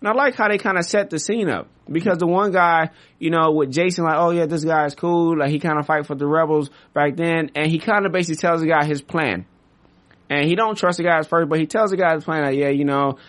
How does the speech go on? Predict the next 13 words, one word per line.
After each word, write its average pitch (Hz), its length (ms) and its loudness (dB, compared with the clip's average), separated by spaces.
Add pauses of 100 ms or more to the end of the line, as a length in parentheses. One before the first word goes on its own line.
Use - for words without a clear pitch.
(180)
I 139 120 0
think 139 340 -4 (180)
they 131 140 -2
are 135 220 4
the 131 100 0
one 131 240 0
who 139 100 0
kinda 135 240 -2
set 135 200 -2
off 131 120 0
the 123 80 -8
nuclear 123 380 -4
weapons. 165 600 -2